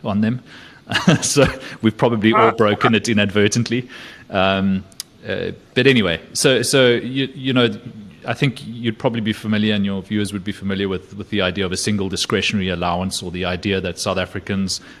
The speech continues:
may only take up to a million rand of value outside of the country in any given tax year. Um, if you want to do more than that, you need to apply for special permission from, um, from sars. Uh, so all of that is part of, of,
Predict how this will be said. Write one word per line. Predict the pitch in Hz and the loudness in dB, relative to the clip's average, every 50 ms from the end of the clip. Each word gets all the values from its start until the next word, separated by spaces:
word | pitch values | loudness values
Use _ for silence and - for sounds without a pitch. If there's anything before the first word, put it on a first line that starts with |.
| - - | -12 -4
may | 92 92 95 | -2 0 0
only | 95 98 95 95 90 | 2 0 0 -2 -4
take | - - 98 85 - - | -4 -4 -4 -4 -4 -4
up | 85 - - | -8 -8 -6
to | - 101 95 | -6 -6 -4
a | |
million | 87 90 87 90 92 87 85 85 | -4 -4 -4 -4 -4 -4 -4 -4
rand | 85 85 85 85 85 85 80 87 | -2 -2 -2 -2 -4 -4 -6 -6
of | 82 80 78 | -6 -8 -8
value | - - 90 87 87 87 87 | -6 -6 -4 -4 -4 -4 -4
outside | 78 80 - - - 101 90 85 | -4 -6 -6 -6 -4 -4 -4 -4
of | 82 | -6
the | - | -10
country | 82 - 98 98 92 85 - 101 90 80 - - - - - - - | -10 -8 -6 -6 -6 -6 -6 -8 -8 -8 -10 -14 -20 -20 -20 -14 -10
in | 90 82 | -8 -6
any | 87 95 92 92 | -2 -2 -2 -2
given | 87 - 95 85 92 87 - | 0 0 0 0 0 -2 -2
tax | - 107 95 - - - - | -2 -2 -2 -2 -4 -4 -2
year. | 104 95 90 90 87 - - - - - - - - _ - | -2 -2 -2 -2 -4 -6 -10 -20 -20 -20 -20 -20 -18 _ -2
Um, | 90 87 87 85 85 90 - | 0 0 0 0 -2 -4 -6
if | 110 - - | -8 -4 -2
you | 107 95 | 0 0
want | 95 101 95 - | 2 0 0 -2
to | 104 | -2
do | 92 92 | -2 0
more | 90 90 87 90 92 | 0 0 0 -2 -2
than | 92 90 85 | -2 -2 -2
that, | 87 82 78 - - | -2 -4 -4 -6 -8
you | 92 | -8
need | 85 82 80 | -8 -8 -8
to | - 101 | -8 -8
apply | 90 - - 95 85 85 | -10 -6 -4 -4 -4 -4
for | - 101 | -4 -6
special | 95 - - 104 90 - 98 90 | -8 -4 -4 -4 -4 -4 -6 -6
permission | - 98 95 92 92 - 95 90 87 82 | -6 -4 -4 -2 -2 -4 -6 -6 -8 -10
from, | - - 95 87 82 85 85 85 87 - | -8 -8 -8 -8 -8 -8 -8 -10 -10 -10
um, | 92 90 82 82 82 80 80 80 80 80 - - - | -10 -10 -10 -10 -10 -10 -10 -10 -12 -12 -14 -14 -10
from | - 85 85 | -8 -6 -4
sars. | - - 110 92 90 92 92 87 - - - - - - - - - - - - - | -4 0 2 2 2 2 0 -2 -6 -10 -12 -20 -20 -20 -20 -20 -20 -20 -20 -10 -4
Uh, | 95 95 95 95 95 | 0 2 2 2 2
so | 92 - 156 151 | 2 4 4 6
all | 185 196 | 6 6
of | 170 | 6
that | 147 143 135 | 6 4 4
is | 127 - | 2 -2
part | - - 135 127 123 123 | 0 2 4 4 6 6
of, | 123 117 110 95 85 - - | 4 4 2 0 -4 -8 -4
of, | 110 101 95 92 90 87 | -2 0 0 -2 -4 -12